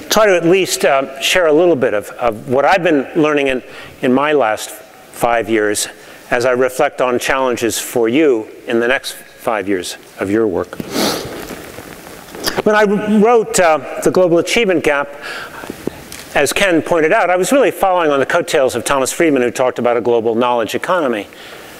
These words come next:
But I kept on talking to business and civic leaders after the book was published and gradually came to understand we don't have a knowledge economy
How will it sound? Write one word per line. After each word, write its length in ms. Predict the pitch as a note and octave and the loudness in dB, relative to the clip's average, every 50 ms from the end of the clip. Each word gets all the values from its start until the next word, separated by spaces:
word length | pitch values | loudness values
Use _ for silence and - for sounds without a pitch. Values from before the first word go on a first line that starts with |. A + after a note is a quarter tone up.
| - - - - - - - - - | -20 -20 -20 -20 -18 -18 -18 -4 -2
But 100 | - F3 | 0 2
I 160 | F#3 G#3+ B3 B3+ | 2 2 0 0
kept 260 | - C#4+ C#4 C#4 C#4 | 0 -2 -2 2 2
on 200 | B3+ A3+ G3+ F3+ | 2 2 2 2
talking 320 | G#3 A3 A#3+ A#3 G#3+ G3+ | 2 2 0 2 2 0
to 80 | F3+ D#3+ | 2 2
business 340 | D#3 A3+ G#3 G#3 A3 - - | 2 0 2 2 0 0 0
and 100 | F#3+ F3 | 0 0
civic 280 | - C#4 C#4 C4+ - | 2 0 0 2 2
leaders 380 | G#3+ F#3 F3 F3 F3+ D#3+ - - - - - - - - - - | 2 2 4 2 2 0 -2 -6 -8 -10 -12 -12 -14 -14 -2 -2
after 240 | G#3+ G3 - F#3+ E3+ | -2 0 2 2 2
the 80 | E3 | 2
book 200 | D3 F#3 F3 - | 2 0 0 0
was 140 | E3 D#3 - | 0 -2 -2
published 400 | - - A#3+ A#3 A3+ G3+ - - | 0 -2 0 0 0 0 0 -2
and 100 | F#3+ E3 - - - - - - - - - - - - - - | -2 -4 -4 -10 -18 -20 -20 -20 -20 -20 -18 -18 -16 -12 -2 0
gradually 500 | G3+ A#3 C#4 D#4 D#4 C4 - C#4 C4 A3 | 2 2 2 2 0 2 2 2 2 2
came 260 | - - B3 B3+ A#3 | 0 0 0 2 2
to 80 | A3+ A3 | 2 2
understand 680 | G#3+ G3+ F#3+ F3 - - A#3 A#3+ A#3 G3+ F3+ D#3+ - - - - - - - - - - - - - | 2 2 0 0 0 0 0 0 2 0 0 -2 -4 -8 -14 -20 -20 -20 -20 -20 -20 -20 -20 -18 -4
we 200 | - C#3 E3+ C4 | 0 2 4 4
don't 200 | D4 C#4+ C4 G#3 | 4 2 2 0
have 540 | - - F#3 G#3+ A#3 A#3+ A3+ D#3+ A2 - - - - - - | 0 0 0 0 0 0 0 -2 -2 -4 -10 -16 -18 -8 -4
a 120 | D#3+ C#3 | 0 2
knowledge 540 | C#3 C#3+ C#3 C3 A#2 A2+ G2 F#2 - - - - - | 2 2 2 2 0 -2 -2 -4 -8 -10 -12 -6 -6
economy 540 | - - - C3+ A#2+ G#2 G2+ F2+ E2+ E2+ - | -4 -2 -2 -4 -4 -4 -6 -8 -8 -10 -14